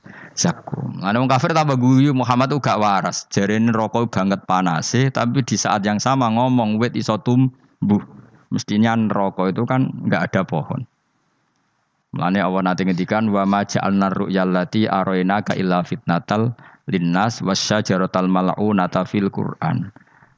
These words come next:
Jadi satu orang itu diuji disuruh ngimani Isra Mi'raj.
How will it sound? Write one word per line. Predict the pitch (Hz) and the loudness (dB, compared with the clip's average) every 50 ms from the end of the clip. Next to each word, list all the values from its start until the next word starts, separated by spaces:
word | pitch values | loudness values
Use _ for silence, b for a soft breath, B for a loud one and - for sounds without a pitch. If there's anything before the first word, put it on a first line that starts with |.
| _ _ _ - | _ _ _ -4
Jadi | - - - 98 | -4 -2 -2 -2
satu | 90 - - 90 87 - - 123 127 127 120 107 104 | -2 0 0 0 0 -2 -2 -2 0 0 2 2 2
orang | 110 113 110 | 2 2 2
itu | 110 135 135 117 | 2 0 -2 0
diuji | - 117 113 107 98 - - 131 127 | 0 -2 0 0 -4 0 2 2 2
disuruh | - - - - 117 110 117 117 | 2 0 -2 -2 0 0 2 2
ngimani | 113 113 110 110 110 110 117 123 | 2 2 2 2 2 2 0 0
Isra | - - - - 110 101 | 0 -2 -2 -2 0 0
Mi'raj. | 101 101 95 95 90 87 - | 0 0 0 -2 -4 -6 -6